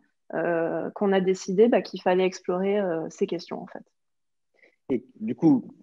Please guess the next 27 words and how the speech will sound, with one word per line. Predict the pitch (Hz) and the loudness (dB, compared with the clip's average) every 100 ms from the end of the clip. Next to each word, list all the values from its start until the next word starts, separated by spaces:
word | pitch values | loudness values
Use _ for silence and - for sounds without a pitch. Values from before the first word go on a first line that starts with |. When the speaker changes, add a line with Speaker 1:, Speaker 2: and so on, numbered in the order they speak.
| 104 | -6
Speaker 2:
en | 104 101 101 | -4 -2 0
montant | 110 131 131 127 | 2 2 2 0
Socience, | 131 - 139 117 | -2 -2 -2 -4
j'imagine | 98 95 95 110 | -6 -8 -6 -6
que | 101 | -2
tu | |
as | 110 104 98 - _ _ _ _ | 0 0 -2 -12 _ _ _ _
creusé | - - - 127 123 | -20 -4 2 4 6
le | 120 | 4
marché, | 120 - - 143 143 143 143 | 2 -2 4 6 6 4 2
regardé, | - 98 127 123 117 110 120 | -4 2 4 6 2 2 4
observé | 131 - - 117 123 | 4 4 0 2 2
vraiment | 110 113 | 2 -2
ce | 110 | -6
qui | - | -10
se | - | -10
faisait, | - 101 113 113 101 | -8 -2 2 2 0
euh, | 90 _ _ _ | -4 _ _ _
au-delà | 107 107 | 2 4
de | 113 101 | 2 0
ton | 104 101 95 | -4 -4 -6
propre | _ 113 - | _ -2 0
parcours | 107 104 110 - | -2 -2 -6 -6
personnel. | 110 - 113 160 - - - _ | -8 -6 -4 -4 -4 -20 -20 _
Quel | 156 170 | 4 4
est | 180 | 4
ton, | 135 123 | 0 0